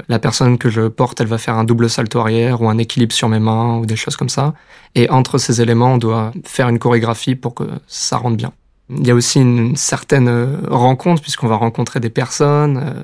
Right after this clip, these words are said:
ma partenaire, par exemple, avec qui je m'entends super bien maintenant. Ouais, c'est un sport magnifique pour toutes ces raisons, quoi. En France,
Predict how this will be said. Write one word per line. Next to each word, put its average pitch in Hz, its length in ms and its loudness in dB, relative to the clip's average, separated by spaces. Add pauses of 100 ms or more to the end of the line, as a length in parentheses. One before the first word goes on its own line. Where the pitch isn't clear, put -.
(160)
ma 117 140 -2
partenaire, 131 500 -2
par 127 100 -4
exemple, 127 400 -2
avec 135 180 -8
qui 123 260 0
je 123 120 0
m'entends 120 220 -2
super - 240 -2
bien 127 120 2
maintenant. 139 280 2 (640)
Ouais, 113 160 4
c'est - 120 -2
un 110 40 0
sport 117 200 -2
magnifique 117 360 0
pour 131 140 -6
toutes - 180 -6
ces 143 80 -2
raisons, 127 240 0
quoi. 165 180 -10 (1120)
En 117 140 0
France, 143 500 0